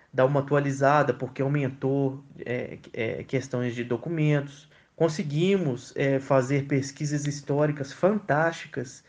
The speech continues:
que nós vamos apresentar o que, que nós conseguimos conquistar, é, no dia primeiro de janeiro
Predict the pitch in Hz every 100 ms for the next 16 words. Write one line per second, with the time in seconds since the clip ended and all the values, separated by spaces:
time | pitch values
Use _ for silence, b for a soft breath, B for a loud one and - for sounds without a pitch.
0 | b - 160 160 147 135 160 151 156 165
1 | 165 170 160 139 147 151 147 165 185 180
2 | 165 156 175 156 139 143 147 143 151 151
3 | - 135 139 185 - _ _ 147 127 127
4 | 139 151 147 135 131 127 127 151 156 151
5 | 196